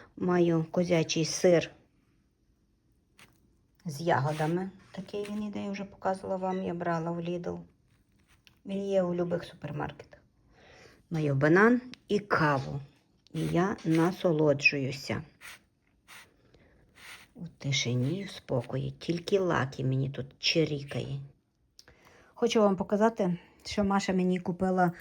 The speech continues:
на Шейні. Шейн — це такий китайський, ем, як називається компанія така, де можна купити дуже інтересні речі, ну, не за помірними цінами, так скажем. Так от, спортивні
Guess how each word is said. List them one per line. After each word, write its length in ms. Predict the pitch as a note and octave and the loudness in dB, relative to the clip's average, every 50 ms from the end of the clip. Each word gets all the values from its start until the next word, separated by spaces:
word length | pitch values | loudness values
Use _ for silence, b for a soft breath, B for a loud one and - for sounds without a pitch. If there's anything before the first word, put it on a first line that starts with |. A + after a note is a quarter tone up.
| B B B B | B B B B
на 100 | - F#3+ | 0 2
Шейні. 420 | F3 - - E3 D3+ D3+ D#3 E3 D#3+ | 2 4 2 2 4 2 2 0 0
Шейн — 320 | - - C4 B3+ B3+ B3 A#3 | 0 4 4 6 6 6 4
це 120 | - G#3 | 2 0
такий 380 | G3+ G#3 - A3 G3+ F#3+ F#3+ E3+ - _ _ | -2 2 6 8 8 8 6 2 -6 _ _
китайський, 800 | - A3 G#3 - G#3+ F#3 F3+ F3 E3 - - - F3+ E3 E3 E3 B B B B B B B B B B - | 2 2 6 8 8 8 8 6 2 -2 -2 0 0 0 0 -2 B B B B B B B B B B -8
ем, 800 | - F#3 F3 E3 E3 E3 E3 D#3+ D#3+ E3 E3 E3 E3 E3+ E3 D3 | -4 0 2 2 4 4 4 4 2 2 2 2 0 0 -2 -2
як 200 | D#3+ D3 D#3 - | -4 -6 -2 0
називається 440 | F3+ E3 D#3 D#3+ D3+ D#3 D#3 - D#3 | 0 0 0 0 0 -2 -2 -2 -4
компанія 540 | - - D#3 D3 - D3+ D#3 E3 D#3+ D#3 D#3 | -2 -2 -2 2 2 2 4 4 2 0 -2
така, 300 | - - - E3+ E3 D#3 b b b b b b b b b b b b b b b b - | -4 -6 -4 -2 -2 -2 b b b b b b b b b b b b b b b b -8
де 500 | - F#3+ E3 F3+ F3+ F3 F3 F3 E3+ E3 B B B B B B B | -4 2 4 6 6 6 6 4 2 0 B B B B B B B
можна 260 | F#3+ F3+ E3 E3 E3+ | 2 2 4 4 4
купити 560 | D#3+ - E3+ - F#3+ F3+ F3+ F#3 E3+ E3+ F#3 - _ - | 2 2 2 4 4 4 4 2 2 2 0 -4 _ -4
дуже 300 | F#3+ E3 F3+ E3+ D3+ E3 | 0 4 4 4 6 6
інтересні 480 | E3+ E3 - E3 E3 E3 D#3+ G#3 G#3 | 4 4 4 4 4 4 4 4 4
речі, 380 | G#3 B3 D4 D#4+ - - B3+ B3+ | 4 4 4 2 2 0 2 4
ну, 280 | B3+ B3+ C#4 D#4 E4 D#4+ | 6 6 8 8 8 10
не 400 | D4 C#4 C#4 C#4 C4+ A#3+ A#3 - - _ _ - - | 10 8 8 6 6 4 0 -4 -6 _ _ -8 4
за 140 | G#3 A#3+ C4 | 4 4 6
помірними 600 | - C4+ C4 B3+ B3 A3+ G#3 F#3+ G#3 G#3 G#3+ G3+ | 8 10 12 12 12 12 10 10 10 10 10 8
цінами, 400 | G3+ - G#3+ F#3+ F3+ F3 E3+ D#3+ | 6 6 8 8 10 10 8 6
так 220 | - E3+ E3 - | 4 0 -4 -4
скажем. 420 | - - - D3+ C#3+ C#3+ C3+ B2 B B B B B B B B B B B B B B B _ | -8 -4 -4 -4 -2 -2 -4 -6 B B B B B B B B B B B B B B B _
Так 180 | - F#3 - | -6 4 6
от, 220 | B3+ C4+ C4+ - - | 6 6 6 4 -8
спортивні 1000 | - - - - G#3+ G3+ F#3+ - A#3+ B3+ C4 B3+ B3 A#3+ A#3+ A#3 A3+ A3+ A3 | -14 -12 0 2 2 2 4 4 6 8 8 8 8 8 6 6 4 4 2